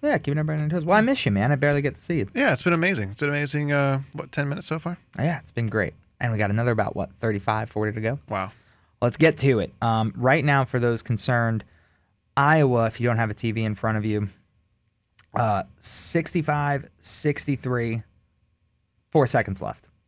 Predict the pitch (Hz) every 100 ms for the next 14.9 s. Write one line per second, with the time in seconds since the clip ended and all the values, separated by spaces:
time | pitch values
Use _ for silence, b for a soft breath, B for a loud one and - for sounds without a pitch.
0 | _ - - 113 170 110 101 - 120 113
1 | 117 110 107 107 110 127 120 120 107 113
2 | 92 113 113 113 107 110 104 104 98 104
3 | 101 98 101 101 - 101 - - - 78
4 | - 98 82 - 92 - 127 127 151 123
5 | 120 117 107 120 123 127 113 110 - 110
6 | 98 98 95 95 - - _ _ - 120
7 | 113 - - 180 226 - 95 80 98 113
8 | 120 - 113 104 104 101 104 - - -
9 | 117 107 98 92 95 95 _ _ - -
10 | _ _ _ _ - 240 247 180 101 -
11 | 147 131 123 127 - 117 107 123 120 117
12 | 113 107 107 104 104 - 107 - 104 110
13 | 107 101 101 - b b b - 139 160
14 | 156 - 127 120 107 - 107 101